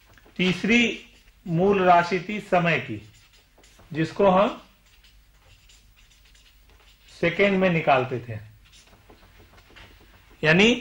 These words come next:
पूर्व में जो हमारी मूल राशियां थीं, जिनको हम मूल मात्रक में नापते थे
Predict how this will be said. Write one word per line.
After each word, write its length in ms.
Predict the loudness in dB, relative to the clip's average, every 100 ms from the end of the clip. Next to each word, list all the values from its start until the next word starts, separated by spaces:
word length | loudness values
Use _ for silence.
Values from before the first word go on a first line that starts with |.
| -8 -20 -2
पूर्व 260 | 2 2 2
में 180 | 2
जो 160 | 4 4
हमारी 340 | 4 2 0 0
मूल 280 | -2 2
राशियां 380 | 2 2 0 -4
थीं, 240 | -4 -4 -4 -8 -20 _ _ _ _ _ _ _ _ _ _ _ _
जिनको 380 | -2 0 2 2
हम 160 | 4
मूल 240 | 2 2 2
मात्रक 420 | 2 0 0 -2
में 120 | -2 -2
नापते 420 | 0 0 -2 0
थे 180 | -2